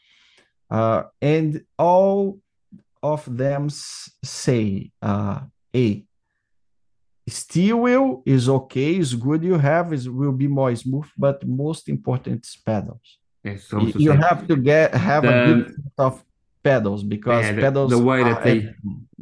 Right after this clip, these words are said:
Speaker 2: sometimes a lot of the pedals, like, for example, the Logitech, the, the normal ones, they have a lot of latency. Sometimes when you use the accelerated, it take a little bit of time to respond. The same thing with the brake.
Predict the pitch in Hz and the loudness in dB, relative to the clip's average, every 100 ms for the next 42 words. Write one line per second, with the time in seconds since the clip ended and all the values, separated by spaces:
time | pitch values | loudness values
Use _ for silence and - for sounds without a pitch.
0 | _ _ 113 120 120 117 117 107 - 113 | _ _ -4 -2 -2 -2 -4 -8 -6 -4
1 | 101 101 95 - 104 98 98 104 104 95 | -4 -6 -10 -4 -4 -2 -2 -2 -2 -4
2 | 101 95 - - _ - 101 - 95 98 | -4 -6 -8 -20 _ -10 -8 -8 -6 -2
3 | 101 104 104 104 101 110 110 110 110 101 | 0 0 -2 -2 -2 0 0 0 -2 -4
4 | - 113 123 120 101 - 90 - 98 101 | 0 2 2 0 -4 -6 -8 -4 -4 -2
5 | 104 101 101 101 107 110 101 101 98 92 | -2 0 0 2 2 2 0 -2 -2 -2
6 | 113 101 101 101 147 - - _ 110 107 | -2 -2 0 -2 -4 -10 -18 _ -8 -2
7 | 127 120 110 117 113 113 104 - 110 104 | -2 0 0 0 0 -2 -4 -4 -4 -4
8 | 98 - - 120 107 101 98 107 104 110 | -6 -10 -6 -2 0 0 -2 -8 -4 -4
9 | 104 95 90 110 110 104 95 | -2 -2 -4 -4 -2 -2 -4